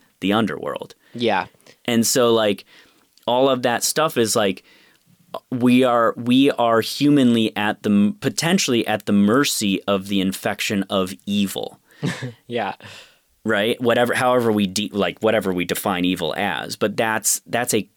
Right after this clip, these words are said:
Speaker 1: c-, running theme in this and in horror in general a lot of the time, right?
Speaker 2: That I, I
Speaker 1: Like,
Speaker 2: mean,
Speaker 1: are you gonna let it get to you kind of thing? And how do you fight against it? And who are your adversaries and who are your,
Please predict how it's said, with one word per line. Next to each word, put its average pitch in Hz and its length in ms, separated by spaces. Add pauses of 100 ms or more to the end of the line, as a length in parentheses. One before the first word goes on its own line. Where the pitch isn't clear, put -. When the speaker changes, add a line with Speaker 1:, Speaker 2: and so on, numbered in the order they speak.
Speaker 1:
c-, - 60 (180)
running 113 640
theme 98 560 (540)
in 107 320
this 110 400
and 98 260
in 98 220
horror 95 320
in 85 160
general 107 400
a 76 40
lot 69 200
of - 0
the - 60
time, 71 260
right? 98 240 (320)
Speaker 2:
That 175 160
I, 175 200
I 170 60
Speaker 1:
Like, 165 40
Speaker 2:
mean, 143 360 (140)
Speaker 1:
are 110 80
you 113 80
gonna 113 180
let 107 200
it 107 100
get 123 220
to 107 120
you 80 160
kind 92 180
of 85 100
thing? 87 200
And 87 100
how 101 200
do 98 80
you 98 80
fight 101 280
against 120 440
it? 87 100
And 85 160
who 110 140
are 107 80
your 101 180
adversaries 104 540
and 98 100
who 104 60
are 104 40
your, 98 360